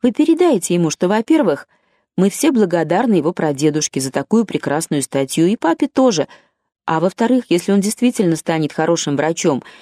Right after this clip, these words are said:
мы все будем ходить к нему лечиться». «Он опозорил себя на всю жизнь», шепнул Дауд Кириллу. «Да ты что, ничего такого страшного, он хороший парень».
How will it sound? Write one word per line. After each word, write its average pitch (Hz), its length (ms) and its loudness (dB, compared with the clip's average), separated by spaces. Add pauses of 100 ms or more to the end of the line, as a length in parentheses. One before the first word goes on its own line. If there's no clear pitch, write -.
(160)
мы 170 120 2
все 175 220 -2
будем 160 240 0
ходить 143 380 -2
к - 80 -10
нему 135 180 0
лечиться». - 580 -4 (1500)
«Он 143 180 0
опозорил 180 600 0
себя 151 320 -2
на 131 140 -4
всю - 220 -2
жизнь», 180 420 -2 (220)
шепнул 156 460 0
Дауд 143 320 -2
Кириллу. 139 460 0 (600)
«Да 262 160 2
ты 466 120 0
что, 151 400 0
ничего 427 320 0
такого 381 300 0
страшного, 175 540 -2
он 277 80 0
хороший 370 400 0
парень». 247 360 -2